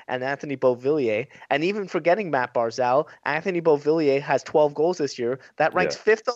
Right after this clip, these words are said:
Speaker 1: the Oilers.
Speaker 2: <laughs>
Speaker 1: It's just, it's just in all regards. And of course, Chiarelli's done other bad moves. The Lucic contract, who
Speaker 2: Mm-hmm.
Speaker 1: hits six million dollars in the cap for the next five, uh,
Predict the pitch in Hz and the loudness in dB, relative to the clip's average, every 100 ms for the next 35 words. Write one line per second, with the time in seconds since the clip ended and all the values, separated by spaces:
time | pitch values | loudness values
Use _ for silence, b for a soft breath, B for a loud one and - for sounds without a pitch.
0 | - 226 392 349 139 - - 127 - 120 | 0 4 4 4 2 -2 -2 -2 -2 -6
1 | - - - 180 - - 175 - 196 - | -8 -10 -6 -6 -6 -10 -10 -2 -4 -4
2 | _ - 170 - - 156 175 180 185 - | _ -12 -10 -12 -4 2 4 4 2 -4
3 | 151 139 143 139 123 113 143 139 143 - | -8 -8 -2 0 0 -2 -4 -2 -6 -2
4 | 170 156 - 151 135 131 127 127 117 113 | 0 -2 -6 -4 0 0 0 -2 -2 -6
5 | _ _ 123 120 113 110 107 101 101 117 | _ _ -4 -2 0 0 0 -2 -2 -2
6 | - 110 104 101 B - 123 127 117 117 | 0 2 2 0 B -2 -2 -2 -4 -4
7 | - - 110 101 - 104 107 - B B | -6 -4 -4 -2 0 0 0 -6 B B
8 | - 113 123 120 117 - - 127 - 120 | -6 -6 -2 -2 -2 -8 -8 -10 -6 0
9 | 113 107 107 107 104 95 113 107 - 101 | 0 2 2 2 0 -4 -2 -2 -2 -6
10 | 95 - - 113 101 95 _ - 104 98 | -6 -8 -4 0 0 -2 _ -10 -6 -6